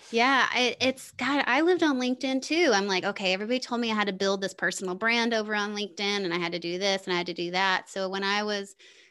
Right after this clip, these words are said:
trying to figure out what was next and actually trying to figure out if I was gonna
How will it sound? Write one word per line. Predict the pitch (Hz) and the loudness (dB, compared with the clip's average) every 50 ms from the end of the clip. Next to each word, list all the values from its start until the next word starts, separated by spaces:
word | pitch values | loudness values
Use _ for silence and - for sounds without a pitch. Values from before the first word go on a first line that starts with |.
| _ - | _ -10
trying | - - 202 240 | -8 -6 -4 -4
to | 240 226 | -4 -6
figure | - - 220 208 208 208 | -6 -8 -8 -6 -2 -2
out | 202 190 175 202 | 0 0 0 -2
what | 190 190 | -4 -6
was | 202 190 196 | -6 -6 -6
next | 202 190 185 185 196 190 - - - - | -2 0 0 0 0 -2 -6 -14 -10 -6
and | 190 175 175 175 175 175 - - _ _ _ _ _ _ _ _ _ _ _ _ _ - | -4 -2 -2 -2 -4 -6 -8 -12 _ _ _ _ _ _ _ _ _ _ _ _ _ -4
actually | 226 214 214 - - 233 220 | -2 -2 -2 -2 -2 -4 -4
trying | 220 - 208 202 196 | -2 -2 -2 -2 -2
to | 190 | -4
figure | - 196 185 185 | -6 -4 -2 0
out | 180 180 175 - - | 0 2 2 2 0
if | 190 185 180 | -2 -2 -4
I | 175 | -6
was | 180 180 | -6 -6
gonna | - 180 180 175 175 | -6 -6 -4 -4 -6